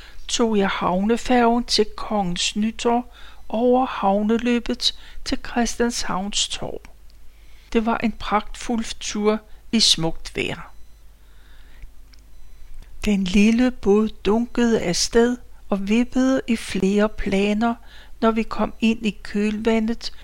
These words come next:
efter de helt store fartøjer. Jeg beundrede matrosen for det håndelag, hvormed han med lynhurtige drejning af hånden snodede et dobbelt halsstik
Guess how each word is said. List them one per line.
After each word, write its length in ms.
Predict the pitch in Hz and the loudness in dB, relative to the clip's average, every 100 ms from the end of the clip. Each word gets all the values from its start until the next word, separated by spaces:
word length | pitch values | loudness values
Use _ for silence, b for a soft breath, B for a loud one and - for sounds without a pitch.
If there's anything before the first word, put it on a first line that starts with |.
| - | 2
efter 360 | 226 240 - 254 | 4 4 0 0
de 160 | 247 | 0
helt 380 | 220 - - - | -2 -2 -2 -2
store 540 | - - 190 190 214 | -4 0 -2 0 0
fartøjer. 960 | 214 - - 185 - - - 151 156 175 - - - - - b b b b b b b b b | -2 -4 -4 -2 -4 -4 -2 0 0 -2 -8 -16 -20 -20 -20 b b b b b b b b b
Jeg 140 | 190 180 | 0 0
beundrede 680 | - - 214 240 - 269 | 0 0 0 2 2 4
matrosen 720 | 262 262 - - 214 220 - 208 | 4 0 -2 -2 -2 -4 -4 -4
for 160 | - | -4
det 300 | 170 - 262 | -2 2 2
håndelag, 840 | - - 208 202 220 220 220 220 - B - | 0 -2 0 2 2 4 4 2 -2 B -2
hvormed 440 | 185 208 247 269 | 0 6 6 4
han 260 | - 226 220 | 2 2 4
med 140 | 202 | 4
lynhurtige 960 | 190 - 262 277 262 - 220 214 - 190 | 2 -2 -2 0 -2 0 2 2 2 0
drejning 680 | - - 196 220 226 247 247 - | 0 -6 -2 0 2 2 0 -6
af 120 | 180 | -4
hånden 600 | 175 - 226 233 247 269 B B B | -4 0 2 2 2 -2 B B B
snodede 580 | - - 214 226 240 240 | -4 -2 2 2 2 2
et 240 | 196 - - | -2 -2 0
dobbelt 420 | 208 220 202 - | 2 2 -2 -2
halsstik 840 | - 233 226 - - 240 240 - | 0 0 2 -2 -2 -6 -6 -12